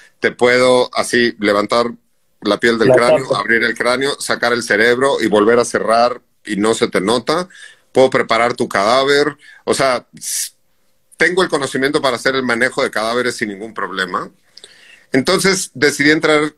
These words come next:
Speaker 1: a la Escuela Nacional de Antropología e Historia, ahí junto a Cuicuilco, en Periférico, a estudiar antropología forense.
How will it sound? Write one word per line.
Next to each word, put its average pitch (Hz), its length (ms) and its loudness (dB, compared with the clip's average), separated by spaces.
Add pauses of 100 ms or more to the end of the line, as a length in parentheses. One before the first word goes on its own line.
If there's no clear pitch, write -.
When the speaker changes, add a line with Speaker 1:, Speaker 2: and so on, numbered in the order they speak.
Speaker 1:
a 135 120 0
la 117 100 -4
Escuela 135 300 0
Nacional 127 380 0
de 123 80 -4
Antropología 110 460 -4
e 120 40 -2
Historia, 156 540 -2 (140)
ahí 104 180 -2
junto 113 260 -2
a 104 80 -2
Cuicuilco, 127 680 -2 (480)
en 95 180 0
Periférico, 123 840 0
a 113 80 -2
estudiar 117 380 0
antropología 113 580 -2
forense. 131 640 0